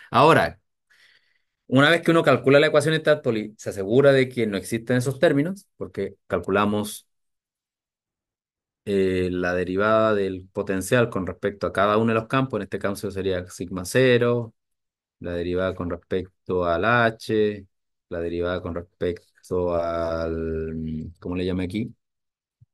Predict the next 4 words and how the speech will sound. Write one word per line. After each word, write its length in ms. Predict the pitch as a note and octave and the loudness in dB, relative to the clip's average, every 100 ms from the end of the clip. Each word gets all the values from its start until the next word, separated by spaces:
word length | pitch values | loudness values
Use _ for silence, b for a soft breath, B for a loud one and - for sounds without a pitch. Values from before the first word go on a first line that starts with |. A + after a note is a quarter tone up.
| _ _ - | _ _ -8
Eh, 1080 | F2 E2 E2+ E2+ E2 E2 E2 D#2+ D#2+ D#2+ - | -4 -4 -2 -2 -4 -4 -4 -4 -6 -8 -8
el 300 | D#2+ F2 D#2+ | -6 -4 -6
phi 220 | - G2+ | 0 4
A, 320 | B2+ C3 A#2+ | 6 4 0